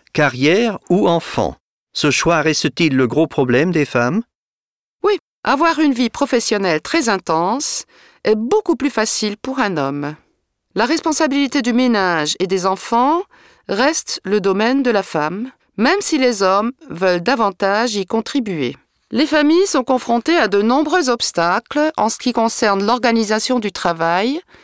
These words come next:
Speaker 2: l'inflexibilité des horaires, le manque de garde d'enfants. De plus, les couples mariés doivent payer plus d'impôts que ceux qui ne le sont pas.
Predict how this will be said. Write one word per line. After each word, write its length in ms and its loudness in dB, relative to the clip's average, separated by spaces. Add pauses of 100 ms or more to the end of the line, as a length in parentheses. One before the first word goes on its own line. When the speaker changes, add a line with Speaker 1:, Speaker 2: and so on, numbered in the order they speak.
(300)
Speaker 2:
l'inflexibilité 1000 0
des 180 0
horaires, 760 -2 (480)
le 220 2
manque 320 2
de 80 0
garde 300 0
d'enfants. 520 -4 (440)
De 100 -4
plus, 480 -4 (480)
les 120 0
couples 280 0
mariés 500 2
doivent 220 0
payer 300 0
plus 300 -4
d'impôts 560 0 (420)
que 140 -2
ceux 320 0
qui 180 -8
ne 120 -2
le 100 -2
sont 180 -2
pas. 300 -6